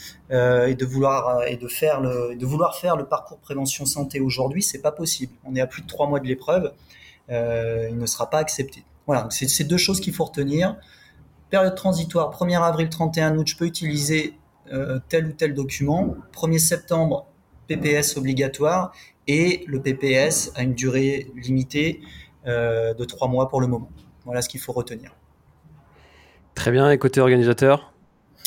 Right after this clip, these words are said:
Speaker 1: Bah, côté organisateur, ça va, je l'espère, euh, augmenter encore plus, euh, les pelotons. Euh, et puis un taux de complétude qui sera, euh, qui sera quasiment cent pour cent.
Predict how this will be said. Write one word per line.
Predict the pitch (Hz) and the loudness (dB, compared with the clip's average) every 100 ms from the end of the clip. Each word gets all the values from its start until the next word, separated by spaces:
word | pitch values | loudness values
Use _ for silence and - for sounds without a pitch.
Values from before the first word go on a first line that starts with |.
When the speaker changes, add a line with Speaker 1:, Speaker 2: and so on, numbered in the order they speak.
| - - | -14 -6
Speaker 1:
Bah, | 135 | -2
côté | 131 165 | 0 2
organisateur, | 170 160 160 156 160 160 180 180 | 4 4 2 2 2 2 0 0
ça | - 139 | 0 2
va, | 131 139 139 139 135 135 135 | 4 4 4 4 4 4 4
je | 127 139 | 2 2
l'espère, | 147 147 - 165 165 151 131 | 2 0 2 2 4 4 2
euh, | |
augmenter | 135 135 147 143 156 | 2 0 0 2 0
encore | 143 143 | 0 -2
plus, | - 151 151 - - - - - | -2 -2 -2 -2 -8 -20 -20 -6
euh, | 127 123 127 | 0 2 2
les | 131 | 0
pelotons. | 135 143 139 160 220 - - - _ - | -2 -4 0 0 0 -4 -20 -20 _ -6
Euh, | 135 127 127 | 0 4 4
et | 127 | 2
puis | 123 139 | -2 0
un | 143 | 0
taux | 123 147 | 0 -2
de | 147 | -4
complétude | 135 131 123 - 160 | -6 -4 -6 -2 -4
qui | - | -4
sera, | - - 131 143 120 107 | -6 -2 0 0 0 -4
euh, | |
qui | - - | -6 -6
sera | - 123 | -6 -2
quasiment | 123 120 131 127 | -2 0 0 0
cent | - | -2
pour | 123 - - | -6 -6 -2
cent. | 147 185 | 0 -2